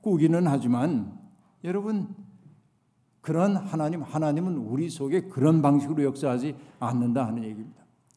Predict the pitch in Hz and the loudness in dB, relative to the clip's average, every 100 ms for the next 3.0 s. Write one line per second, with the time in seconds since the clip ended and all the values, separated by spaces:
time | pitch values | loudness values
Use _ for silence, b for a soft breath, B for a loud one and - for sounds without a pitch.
0 | _ _ b b b - 175 170 165 175 | _ _ b b b 0 4 6 4 2
1 | 165 156 151 151 160 131 139 151 131 165 | 2 2 0 0 0 0 0 0 2 0
2 | 165 151 147 147 143 147 139 143 139 123 | 2 -2 2 2 0 -2 -2 -2 -4 -6